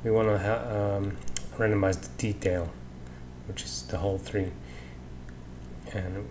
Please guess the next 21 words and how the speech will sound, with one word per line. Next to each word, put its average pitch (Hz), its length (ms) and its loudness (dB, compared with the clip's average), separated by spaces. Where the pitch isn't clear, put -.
we 98 140 0
wanna 87 180 -4
multiply 101 460 0
the 92 80 -4
value. 143 560 2
Let's - 120 -8
set - 300 -8
the 135 80 -6
minimum 143 400 -2
value. 139 260 -2
And 156 460 6
to - 80 2
multiply 127 520 8
a 120 60 6
value, 117 400 8
first 107 360 2
we 104 60 6
need 98 180 2
to - 100 -6
create 117 480 6
some. 160 400 4